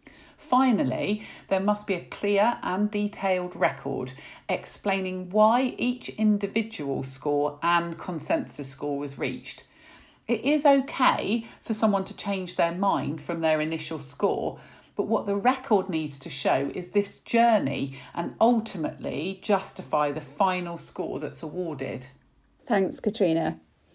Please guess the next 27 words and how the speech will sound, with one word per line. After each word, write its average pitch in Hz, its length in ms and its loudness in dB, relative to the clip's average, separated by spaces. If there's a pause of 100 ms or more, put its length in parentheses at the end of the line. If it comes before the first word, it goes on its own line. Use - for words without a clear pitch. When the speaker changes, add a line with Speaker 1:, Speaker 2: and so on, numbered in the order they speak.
(520)
Speaker 2:
The 208 60 2
moderation 247 680 8
stage 196 400 6
of 180 80 0
the 180 80 0
procurement 170 480 0
process 160 720 0 (280)
was 185 380 6
really 185 420 6
in 170 120 4
the 165 60 4
spotlight 165 800 4 (260)
following 175 520 6
the 165 80 2
case 175 400 2
of 170 240 6
Lancashire 175 540 0
Care, 165 560 2
N 175 120 0
H 156 200 0
S 170 140 -4
Foundation 165 480 0
Trust 160 340 -4
and 165 160 0
Blackpool 180 460 4
Teaching 165 380 -2
Hospitals 160 640 0